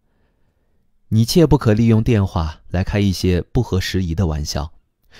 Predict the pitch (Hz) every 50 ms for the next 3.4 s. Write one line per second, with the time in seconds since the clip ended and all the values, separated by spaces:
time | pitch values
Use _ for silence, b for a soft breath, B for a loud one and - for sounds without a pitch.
0 | B B B 104 113 113 - 196 170 - - 113 107 92 78 95 113 107 117 -
1 | 160 143 117 117 - - 113 85 - B B B 101 110 120 151 135 - - 82
2 | - - 101 120 117 - - _ - - 92 110 139 - 180 135 - - 82 76
3 | 76 - - - - - - -